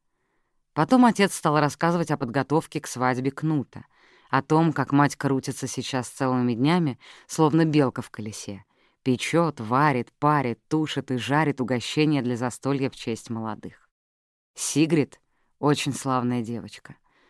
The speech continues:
Думаю, она будет Кнуту хорошей женой», заметил Андерс. «А самое главное,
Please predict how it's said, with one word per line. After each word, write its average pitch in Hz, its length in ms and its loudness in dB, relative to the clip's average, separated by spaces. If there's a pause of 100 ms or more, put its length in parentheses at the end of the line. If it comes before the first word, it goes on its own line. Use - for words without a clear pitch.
(240)
Думаю, 185 340 8
она 156 180 6
будет 143 300 0
Кнуту 156 360 2
хорошей 127 500 -2
женой», 110 420 -8 (300)
заметил 117 520 -2
Андерс. 107 500 -10 (520)
«А 143 120 2
самое 143 440 6
главное, 135 640 4